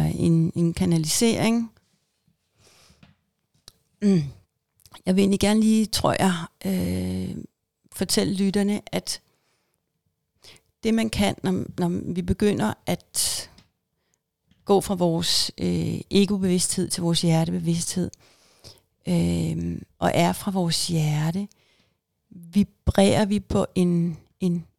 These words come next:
anden frekvens, det vil sige en, en højere bevidsthed, øh, en universel bevidsthed.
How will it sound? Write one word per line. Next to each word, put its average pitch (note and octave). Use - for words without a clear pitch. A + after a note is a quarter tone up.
anden E3+
frekvens, -
det F3+
vil F#3
sige F3+
en, F3+
en F3
højere F#3
bevidsthed, F#3
øh, E3+
en F3
universel F#3
bevidsthed. D3+